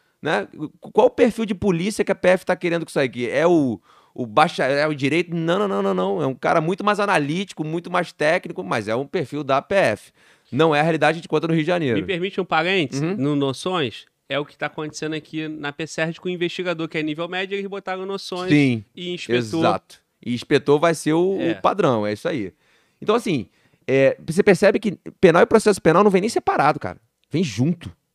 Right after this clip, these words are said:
Speaker 1: né? E aí, por exemplo, se eu pegar um aqui, vamos, vamos falar de, de processo penal. Cara, o que cai de processo penal nessa prova? Começa o tópico outro, começa inquérito policial, óbvio, né?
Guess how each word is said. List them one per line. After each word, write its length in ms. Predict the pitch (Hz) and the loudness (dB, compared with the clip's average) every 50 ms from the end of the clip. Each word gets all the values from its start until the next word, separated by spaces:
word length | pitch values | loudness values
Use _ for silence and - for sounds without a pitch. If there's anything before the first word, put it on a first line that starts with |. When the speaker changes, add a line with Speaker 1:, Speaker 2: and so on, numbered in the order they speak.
| _ | _
Speaker 1:
né? 280 | - 104 117 131 160 165 - _ _ _ _ _ _ _ _ _ - | -4 0 0 0 0 -2 -4 _ _ _ _ _ _ _ _ _ 4
E 80 | - | 6
aí, 100 | 170 185 | 6 6
por 140 | 208 254 240 | 8 6 6
exemplo, 160 | 190 165 147 | 4 4 4
se 80 | 143 - | 4 2
eu 40 | 208 | 2
pegar 220 | - 220 214 214 | 2 2 2 2
um 40 | 208 | 2
aqui, 240 | 196 175 - 214 214 | 0 0 -2 -4 -4
vamos, 340 | 170 196 226 196 165 165 151 | -2 -2 -2 -2 -4 -6 -6
vamos 160 | 190 214 208 | -6 -6 -2
falar 240 | - 208 202 202 196 | -2 0 0 0 -2
de, 340 | 165 180 180 175 165 151 143 | -4 -6 -6 -4 -4 -4 -4
de 80 | 135 147 | -4 -6
processo 440 | - - 170 165 - 160 160 - - | -2 -2 -2 0 0 -2 -4 -4 -2
penal. 400 | 170 147 120 104 90 82 - _ - | -4 -4 -2 -4 -6 -8 -12 _ -8
Cara, 180 | - 139 127 | -6 -4 -4
o 40 | 123 | -4
que 100 | - - | -6 -10
cai 220 | - - 370 302 339 | -8 -4 -4 -4 -4
de 80 | 339 | -4
processo 340 | - 233 233 214 - 208 190 | -2 -2 -2 0 -2 -6 -6
penal 160 | - 185 175 | -4 -2 -2
nessa 180 | 175 - - - | -2 -2 -4 -6
prova? 220 | - 139 123 120 | -4 -4 -4 -4
Começa 240 | - 139 175 208 202 | -4 -4 -4 -4 -4
o 20 | |
tópico 280 | - - 196 202 190 156 | -2 -2 -2 0 0 -4
outro, 100 | 131 - | -4 -4
começa 220 | - 151 156 180 | -4 -8 -6 -6
inquérito 280 | 165 - 165 151 - - | -4 -2 -2 -2 -2 -4
policial, 360 | - 156 139 127 - 151 160 | -4 -4 -4 0 0 2 4
óbvio, 420 | 135 107 101 110 127 120 104 110 107 | 6 6 6 6 4 2 0 -6 -4
né? 160 | 110 120 | -4 -6